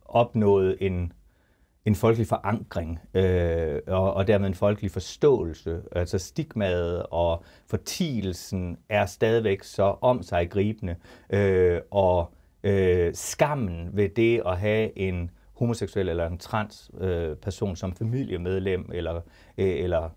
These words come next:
nabo er stadigvæk stor. Øhm, og... Øh, og, og det kan man sige, det bliver jo ikke befordret af, at man så indfører lovgivning, der vi-, der fortæller, eller, eller for-, forhindrer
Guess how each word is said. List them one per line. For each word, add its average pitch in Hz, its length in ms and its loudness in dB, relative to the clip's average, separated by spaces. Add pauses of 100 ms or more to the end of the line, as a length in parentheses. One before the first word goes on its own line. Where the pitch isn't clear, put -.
(180)
nabo 101 560 0
er 92 80 -4
stadigvæk 117 420 0
stor. - 320 -6 (360)
Øhm, 107 640 4 (220)
og... 98 580 6
Øh, 87 120 0 (720)
og, 131 120 8
og 123 140 0
det 175 120 6
kan 156 100 4
man 117 100 4
sige, 135 180 2
det 156 140 4
bliver 143 160 6
jo 113 60 8
ikke 143 140 2
befordret 107 580 0
af, 117 300 2
at 98 180 -2
man 98 120 2
så 120 120 0
indfører 120 480 2
lovgivning, 92 640 0
der 95 80 0
vi-, 107 300 -4
der 95 100 2
fortæller, 98 480 0 (260)
eller, 104 160 4
eller 98 280 2
for-, 107 240 0
forhindrer 107 580 0